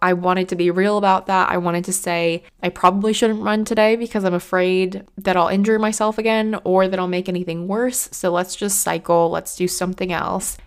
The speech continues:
And I have a much bigger appreciation for cross training. As much as I resented it every single day of <laughs> December, I think that I definitely want to become more of a hybrid athlete in twenty twenty-three. I want to incorporate more strength training, as I mentioned. I want to do two days a week.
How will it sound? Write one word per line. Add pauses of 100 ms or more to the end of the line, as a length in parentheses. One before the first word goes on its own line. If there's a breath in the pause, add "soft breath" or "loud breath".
And
I
have
a
much (200)
bigger
appreciation
for
cross
training.
As
much
as
I (160 soft breath)
resented
it
every
single
day
of
<laughs>
December, (120 loud breath)
I
think
that
I
definitely (220)
want
to
become
more
of
a
hybrid
athlete
in
twenty
twenty-three.
I
want
to
incorporate
more
strength
training,
as
I
mentioned.
I
want
to
do
two
days
a
week.